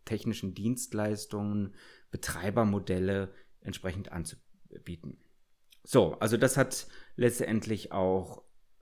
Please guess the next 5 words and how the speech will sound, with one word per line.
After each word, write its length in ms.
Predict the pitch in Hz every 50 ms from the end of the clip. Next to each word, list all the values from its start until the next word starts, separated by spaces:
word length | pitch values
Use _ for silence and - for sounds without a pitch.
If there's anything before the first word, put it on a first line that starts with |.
| -
alles 540 | - 92 92 92 95 92 87 - - - - - - - -
die, 460 | - 95 90 90 87 87 90 87 87 - - _ _ _ _ _ -
den 200 | 95 92 92 90
Klavierbau 920 | - 98 90 87 101 127 156 156 160 123 120 123 123 123 123 123 123 123 - - -
zerstört. 800 | - - 107 - - - 127 123 131 127 127 127 - - -